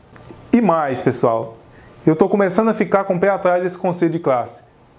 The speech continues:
Um item importante que muitos colegas não se atentaram ainda. Quantas categorias de nível técnico tem conselho de classe?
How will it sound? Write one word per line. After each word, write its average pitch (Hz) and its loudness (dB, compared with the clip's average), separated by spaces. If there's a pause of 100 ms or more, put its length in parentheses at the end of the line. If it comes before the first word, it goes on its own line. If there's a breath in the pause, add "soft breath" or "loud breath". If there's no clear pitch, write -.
(360)
Um 214 4
item 233 0
importante 208 0
que - 0
muitos 226 0
colegas 190 0
não 185 0
se 214 -4
atentaram 175 -2
ainda. 123 -6 (840 loud breath)
Quantas 277 2
categorias 175 2
de 139 -2
nível 175 2
técnico 170 -4 (840)
tem 180 2
conselho 160 2
de 143 0
classe? 135 -2